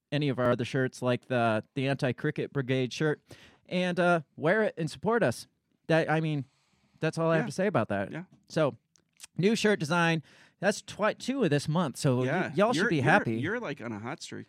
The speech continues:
Speaker 1: Well, I, I get ideas in my head, and then I'm
Speaker 2: Yeah.
Speaker 1: just like, "I gotta do this
Speaker 2: Yeah.
Speaker 1: now." And so maybe other people don't think they're as cool as I do, but I like it, so I do it. So maybe I'll be the only one that buys my shirts, but I'm okay with that.
Speaker 2: Yeah.
Speaker 1: <laughs> So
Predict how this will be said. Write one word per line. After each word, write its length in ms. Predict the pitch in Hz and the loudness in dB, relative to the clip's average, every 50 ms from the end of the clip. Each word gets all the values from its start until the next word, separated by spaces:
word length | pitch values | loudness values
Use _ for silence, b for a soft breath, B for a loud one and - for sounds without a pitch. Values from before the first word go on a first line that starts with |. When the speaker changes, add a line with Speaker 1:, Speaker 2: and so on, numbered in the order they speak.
| _ - | _ 0
Speaker 1:
Well, 220 | 170 190 196 185 | 2 2 4 4
I, 200 | 165 190 196 185 - | 4 2 2 2 0
I 120 | 170 170 | 0 0
get 180 | 160 208 220 196 | 0 0 0 0
ideas 420 | 180 156 135 117 175 202 185 127 | 0 0 0 0 0 0 0 0
in 60 | 131 117 | 0 0
my 120 | 113 110 | 0 0
head, 220 | 110 120 113 113 | 0 0 0 0
and 120 | 120 120 123 | -2 -2 -2
then 80 | 127 | -2
I'm 100 | 135 127 | -2 -2
Speaker 2:
Yeah. 40 | 120 117 | -2 -4
Speaker 1:
just 140 | - - | -4 -2
like, 320 | 143 127 120 120 117 - - _ _ _ _ - | 0 0 0 0 -2 -4 -12 _ _ _ _ -2
"I 80 | 143 | 0
gotta 200 | 127 151 135 131 | 0 0 0 -2
do 200 | 110 147 180 185 | -2 -2 -2 -2
this 260 | - - 104 107 - | 0 -2 -4 -4 -2
Speaker 2:
Yeah. 80 | 143 - | 0 0
Speaker 1:
now." 320 | 156 147 120 101 85 92 117 | 2 2 0 -2 -4 -6 -8
And 140 | 139 120 - | -10 -8 -6
so 320 | - 139 127 117 113 101 B B B B B B | -2 0 0 0 0 -2 B B B B B B
maybe 300 | - 147 185 208 190 185 | -4 -2 -2 0 2 2
other 160 | 185 180 180 - | 2 2 0 0
people 220 | - 175 - 170 | -2 -2 -2 0
don't 200 | 151 165 160 - - | -2 -2 -2 -2 0
think 200 | 165 160 147 - | -2 -2 0 0
they're 160 | 160 147 147 | 0 0 0
as 100 | 143 - | 0 -2
cool 240 | - 165 165 170 165 | -4 -4 -2 -2 0
as 100 | 143 120 | 0 2
I 140 | 143 151 156 | 2 2 2
do, 240 | 151 160 160 160 156 | 2 2 2 2 2
but 240 | 127 127 117 110 - _ _ _ _ _ | 0 0 -2 -2 -4 _ _ _ _ _
I 120 | - 180 175 | 0 2 4
like 240 | 160 151 160 - | 4 2 2 0
it, 80 | 180 147 | -2 -4
so 140 | - 151 135 | -2 0 0
I 60 | 131 | 2
do 180 | 117 123 113 107 | 2 2 2 0
it. 140 | 98 - - | 0 -4 -8
So 260 | - - 95 98 104 B B B B B B - | -10 -8 -8 -8 -8 B B B B B B -2
maybe 220 | 175 196 196 208 | -2 0 2 2
I'll 120 | 196 190 185 | 2 4 4
be 120 | 180 170 | 2 2
the 120 | 160 165 | 2 0
only 180 | 160 165 165 160 | 0 0 -2 -2
one 120 | 151 147 | -2 -2
that 120 | 131 127 - | -2 -2 0
buys 300 | 123 123 120 113 101 - | 0 2 2 0 0 -2
my 100 | 107 104 | -4 -6
shirts, 260 | 101 - 98 98 98 - | -6 -6 -8 -10 -8 -6
but 120 | - 135 | -6 -4
I'm 120 | 139 131 123 | -2 -2 -4
okay 220 | 113 - 120 110 | -4 -4 -4 -4
with 140 | 98 95 - - | -4 -4 -6 -8
that. 180 | 98 - 117 117 B B | -8 -8 -8 -8 B B
Speaker 2:
Yeah. 80 | B B B B _ _ _ _ | B B B B _ _ _ _
Speaker 1:
<laughs> 320 | - - - - - _ - | -20 -20 -20 -20 -20 _ -6
So 300 | - - 226 214 190 | 0 4 6 6 6